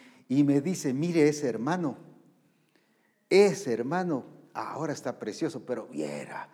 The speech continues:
bandidazo, era un ladrón, él mataba a la gente, violaba a las personas, mire, él hacía esto"? Le digo, "¿Y por qué me está hablando de eso? ¿Por qué no me habla de lo que Cristo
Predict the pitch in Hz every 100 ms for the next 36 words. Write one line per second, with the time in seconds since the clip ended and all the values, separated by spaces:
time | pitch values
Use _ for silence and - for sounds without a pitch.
0 | - 113 127 117 110 110 117 113 117 -
1 | 165 165 156 147 131 - - - - 131
2 | 165 160 156 135 101 101 107 120 160 165
3 | 165 127 - - - - - 160 190 175
4 | 139 117 110 - 156 160 123 107 - -
5 | 156 160 156 160 147 - - - 127 170
6 | 139 170 - 196 190 147 131 120 - 117
7 | 101 - 135 165 160 156 151 - - -
8 | - - 185 220 196 175 139 - 165 135
9 | 127 180 175 185 - - - 123 147 -
10 | 131 - 151 156 156 160 156 156 160 160
11 | 156 151 170 170 160 120 120 139 147 160
12 | 160 139 139 160 151 123 107 - 101 -
13 | 135 131 - 151